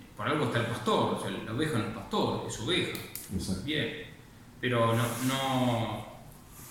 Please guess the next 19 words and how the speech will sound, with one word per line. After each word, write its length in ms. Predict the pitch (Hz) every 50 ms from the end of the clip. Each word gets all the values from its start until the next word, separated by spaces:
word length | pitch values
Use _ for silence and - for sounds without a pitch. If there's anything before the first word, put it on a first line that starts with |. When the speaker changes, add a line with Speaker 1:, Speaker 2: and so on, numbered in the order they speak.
| - - - -
Speaker 1:
pero 140 | 127 123 -
tampoco 500 | - 127 117 117 139 170 175 143 - 156
hay 80 | 156
que 160 | 156 - 147 -
caer 320 | 135 135 139 147 139 135
en 60 | 131
el, 160 | 127 123 104 101
en 100 | 127 127
el 140 | 127 127 139
extremo 560 | 139 - - - 190 175 135 120 120 123 123 120 - - - - - - - -
de 160 | - 117 117 113
que 80 | 117
entonces 560 | 120 123 123 143 160 151 131 120 120 110 98
si 180 | 98 - 107 104
la 120 | 107 107
jerarquía, 540 | 104 - 113 110 110 110 - - - - -
si 580 | - - 110 107 104 104 104 104 104 101 101 104 107
mi 80 | 110
obispo, 800 | 110 117 139 139 - - 113 117 113 - 147 131 113 104 - -